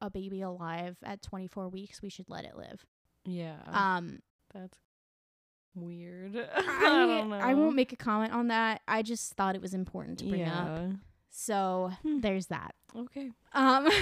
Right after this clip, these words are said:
Speaker 1: <laughs>
Speaker 2: Love. Okay. <laughs>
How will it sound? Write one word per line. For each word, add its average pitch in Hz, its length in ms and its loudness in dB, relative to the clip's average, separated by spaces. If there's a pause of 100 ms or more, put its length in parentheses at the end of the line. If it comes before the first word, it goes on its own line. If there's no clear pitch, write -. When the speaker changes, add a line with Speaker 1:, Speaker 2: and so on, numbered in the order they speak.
(120)
Speaker 1:
<laughs> - 260 -6
Speaker 2:
Love. 226 320 4 (480)
Okay. 240 340 -16 (180)
<laughs> 359 600 2